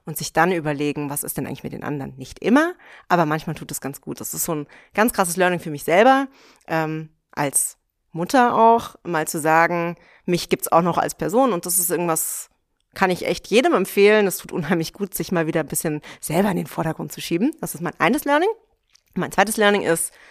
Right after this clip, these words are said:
man braucht, jedes Genie braucht mal eine Auszeit. Ich find's krass, ähm, wie viele Leute diese Verschmelzung von Privatem und Beruflichem, also man ist ständig erreichbar,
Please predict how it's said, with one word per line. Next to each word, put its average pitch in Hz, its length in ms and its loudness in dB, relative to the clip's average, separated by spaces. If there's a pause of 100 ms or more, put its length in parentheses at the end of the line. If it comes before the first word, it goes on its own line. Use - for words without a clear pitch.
(880)
man 180 200 2
braucht, 175 580 4
jedes 220 300 2
Genie 190 240 -2
braucht 170 200 -2
mal 170 100 -2
eine 151 160 -4
Auszeit. - 440 -8 (540)
Ich - 100 -14
find's - 160 -2
krass, - 480 2
ähm, 180 380 0 (180)
wie 185 120 -6
viele 196 200 0
Leute 202 600 2 (460)
diese 180 220 -4
Verschmelzung 208 540 0
von 190 120 -4
Privatem 185 580 0
und 180 120 -4
Beruflichem, 233 640 -4
also 170 140 0
man 175 120 0
ist - 160 -4
ständig 220 760 0
erreichbar, 185 880 4